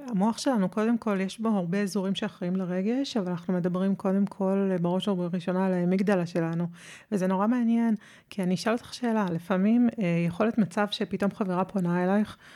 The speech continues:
ומספרת לך שקרה לך משהו, קרה לה משהו לא טוב, חלילה היא חולה במחלה,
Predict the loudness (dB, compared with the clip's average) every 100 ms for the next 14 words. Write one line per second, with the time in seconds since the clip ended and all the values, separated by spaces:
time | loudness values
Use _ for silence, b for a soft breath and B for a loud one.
0 | B 0 2 2 2 0 -8 -6 0 0
1 | 0 2 2 2 0 0 2 0 0 -2
2 | -2 0 2 2 0 -2 -2 -2 -4 -4
3 | -6 -4 -2 -2 -2 -4 -2 0 0 -2
4 | -2